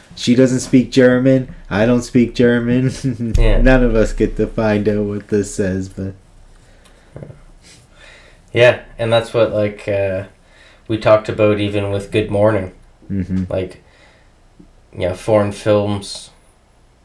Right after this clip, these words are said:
Speaker 2: and just film in general, you can watch it. Go back to silent films when they didn't have dialogue.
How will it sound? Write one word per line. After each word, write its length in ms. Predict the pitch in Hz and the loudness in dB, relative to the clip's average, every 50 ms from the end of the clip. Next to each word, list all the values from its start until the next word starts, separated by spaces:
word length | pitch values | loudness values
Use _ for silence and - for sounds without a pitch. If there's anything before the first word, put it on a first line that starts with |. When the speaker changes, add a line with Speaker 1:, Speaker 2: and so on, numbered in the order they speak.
| _ _ - | _ _ -12
Speaker 2:
and 140 | 87 90 92 | -10 -10 -8
just 160 | 101 95 - | -8 -10 -10
film 320 | - - 113 107 107 104 101 | -6 -2 0 0 2 0 -2
in 100 | 95 92 | -4 -4
general, 400 | 92 101 104 110 113 107 98 92 | -2 -2 0 0 2 0 0 0
you 120 | 92 98 98 | -2 -6 -6
can 180 | - 104 101 | -6 -6 -2
watch 300 | 98 101 104 113 110 - | 0 2 2 2 0 -2
it. 100 | - - | -10 -4
Go 120 | - 98 95 | -4 -2 2
back 220 | 101 107 101 98 | 2 2 2 2
to 80 | - 95 | -4 -10
silent 440 | - - 107 104 107 113 117 113 - | -2 0 2 2 4 2 2 0 -2
films 320 | - 101 95 92 90 90 | -4 -4 -2 -2 -4 -6
when 100 | 98 95 | -6 -4
they 120 | 95 95 | -4 -2
didn't 200 | 95 107 104 101 | -2 -2 -2 -2
have 260 | 101 104 104 107 104 - | 0 0 0 0 0 2
dialogue. 580 | 110 101 95 90 87 87 80 71 76 - - | 0 0 0 0 -2 -2 -2 -2 -4 -6 -8